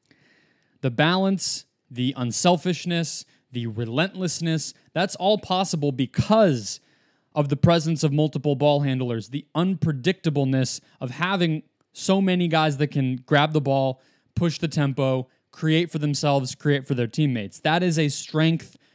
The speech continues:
not a weakness. I did a whole segment last week about how they did this on purpose, <laughs> right? Like, it was not an accident. It was by choice.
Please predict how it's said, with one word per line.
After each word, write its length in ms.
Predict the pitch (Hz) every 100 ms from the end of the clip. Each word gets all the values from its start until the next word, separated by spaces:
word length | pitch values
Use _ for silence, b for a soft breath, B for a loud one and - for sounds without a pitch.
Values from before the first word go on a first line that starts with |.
| -
not 200 | 135 160
a 40 | 160
weakness. 640 | 170 165 107 - - - -
I 80 | 135
did 120 | 156
a 60 |
whole 160 | 156 180
segment 440 | - 185 170 170 _ _ -
last 360 | 143 185 170 156
week 200 | 156 147
about 180 | 151
how 80 | 147
they 120 | 147
did 180 | 143 156
this 180 | 160 151
on 200 | 160 165
purpose, 720 | 160 - 202 - 98 - - -
<laughs> 20 |
right? 380 | 147 165 190 -
Like, 260 | 151 147
it 80 | 156
was 200 | 143 143
not 180 | 156 170
an 80 | 196
accident. 520 | 240 240 - 120 -
It 60 | 123
was 140 | 123
by 180 | 143 190
choice. 560 | 185 220 233 120 -